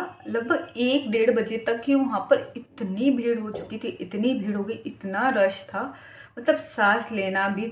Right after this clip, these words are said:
मुश्किल हो रहा था। इतनी भीड़ में shopping करना बहुत difficult था। और दूसरा, हम अपने carry bags नहीं लेकर गए थे,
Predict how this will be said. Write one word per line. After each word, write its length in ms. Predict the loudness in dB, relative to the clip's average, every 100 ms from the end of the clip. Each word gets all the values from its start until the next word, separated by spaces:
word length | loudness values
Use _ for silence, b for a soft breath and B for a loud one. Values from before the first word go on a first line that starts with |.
| -8
मुश्किल 440 | -6 -6 -6 -4 2
हो 140 | 2
रहा 160 | 2 -2
था। 120 | -6
इतनी 640 | -6 -6 -8 -4 4 4
भीड़ 360 | 4 2 0 0
में 340 | -2 0 -2 -4 _ _ _ -6
shopping 520 | 0 0 -2 -4 -2
करना 260 | 0 0 0 -2 0
बहुत 240 | 2 2
difficult 500 | 0 -4 -4 -2 -4 -4
था। 260 | -8 -8 B B B -2
और 120 | -2
दूसरा, 340 | -2 -4 -4
हम 220 | -4 -4
अपने 200 | -4 -4 0
carry 280 | 2 4
bags 320 | 4 2 2 -2
नहीं 100 | 0
लेकर 300 | 0 0 0
गए 220 | 0 0
थे, 180 | -4